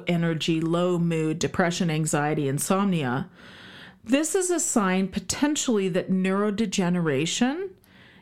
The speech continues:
is, um, is beginning for you. Okay, so don't be frightened by that. Um, it's me, and it's a whole lot of other people too.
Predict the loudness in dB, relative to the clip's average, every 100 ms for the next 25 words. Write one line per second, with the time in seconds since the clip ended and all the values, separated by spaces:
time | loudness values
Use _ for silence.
0 | _ 2 4 2 0 0 -4 -6 -10 -20
1 | -20 -20 -20 -20 _ -14 -2 0 2 0
2 | -4 -10 _ _ _ _ _ _ 0 2
3 | 2 0 0 0 2 0 0 -2 -6 -2
4 | 0 0 0 -2 -4 -10 -20 -2 -2 0
5 | 0 0 0 0 2 2 -2 -4 -14 -16
6 | -8 -2 2 4 2 0 0 2 2 0
7 | 0 0 0 0 -2 -2 0 2 0 0
8 | -2 0 0 2 0 0 0 0 0 -2
9 | 0 0 2 0 0 0 -2 -2 -2 -2
10 | -2 -2 0 -2